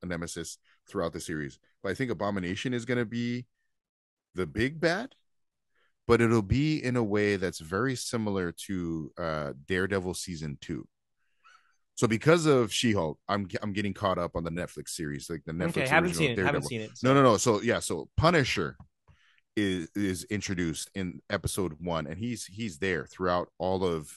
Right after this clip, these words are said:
Speaker 1: of, uh, season two of Daredevil. R-, George, you don't even have to, actually, you know what?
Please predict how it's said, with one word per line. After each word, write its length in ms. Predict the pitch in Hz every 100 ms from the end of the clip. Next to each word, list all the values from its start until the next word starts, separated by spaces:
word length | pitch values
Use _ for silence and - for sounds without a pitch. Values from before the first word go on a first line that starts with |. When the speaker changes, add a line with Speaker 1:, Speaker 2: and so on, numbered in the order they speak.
| _
Speaker 1:
of, 300 | 85 78 -
uh, 200 | 92 80
season 340 | - 90 80 78
two 200 | - 76
of 100 | 65
Daredevil. 540 | 76 73 69 62 62
R-, 80 | 98
George, 320 | 95 123 117 - - -
you 60 | 143
don't 80 | 247
even 120 | 226
have 140 | 165
to, 120 | - 113
actually, 240 | 156 117
you 60 | 160
know 60 |
what? 180 | 131